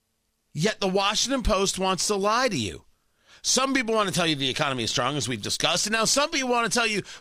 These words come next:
"Well, you know, this is actually better for you. This is, this is better for you." Oh, yeah. Oh, yeah. Yeah. See, here's, here's how it can help you. See, you just gotta, you just gotta be cool with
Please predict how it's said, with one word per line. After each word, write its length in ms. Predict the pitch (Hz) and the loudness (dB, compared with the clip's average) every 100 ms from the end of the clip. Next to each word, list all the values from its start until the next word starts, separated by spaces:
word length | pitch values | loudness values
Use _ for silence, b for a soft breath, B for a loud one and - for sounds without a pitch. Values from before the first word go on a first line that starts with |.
| - | -4
"Well, 140 | 185 | 0
you 140 | 165 | 2
know, 80 | 185 | 0
this 140 | 185 147 | 0 0
is 80 | |
actually 280 | 151 123 120 | -2 -2 -4
better 200 | 98 101 | -2 -4
for 120 | 92 | -6
you. 80 | 60 - _ _ _ _ _ _ _ _ _ | -12 -18 _ _ _ _ _ _ _ _ _
This 260 | 165 247 - | -2 0 0
is, 140 | 131 | -2
this 320 | 113 233 - | 0 0 2
is 100 | 175 | -2
better 320 | 127 160 156 | 0 0 0
for 120 | 139 90 | -2 -6
you." 160 | 73 - _ | -10 -16 _
Oh, 140 | 113 202 | -2 0
yeah. 280 | 143 139 - - - _ _ B B B - | 2 0 -4 -12 -20 _ _ B B B -2
Oh, 60 | |
yeah. 160 | 202 165 - - | 0 0 -4 -2
Yeah. 180 | 170 135 - | 0 0 -4
See, 320 | - 262 151 B | -2 0 -2 B
here's, 300 | 185 294 262 | 0 2 2
here's 280 | 185 262 233 | 2 2 2
how 140 | 240 | 2
it 80 | 202 | 2
can 140 | 175 | 0
help 280 | 147 226 262 | 2 0 0
you. 140 | 165 113 B | -2 -4 B
See, 400 | - 302 330 285 B B B B | -2 2 2 0 B B B B
you 120 | 185 | 0
just 200 | 269 233 | 2 2
gotta, 280 | 311 269 196 - | 2 2 0 -4
you 120 | - 214 | -4 0
just 200 | 269 208 | 2 2
gotta 160 | 277 | 2
be 140 | 262 226 | 0 -2
cool 380 | - 320 320 | 0 2 4
with 260 | 240 160 - | 2 2 -2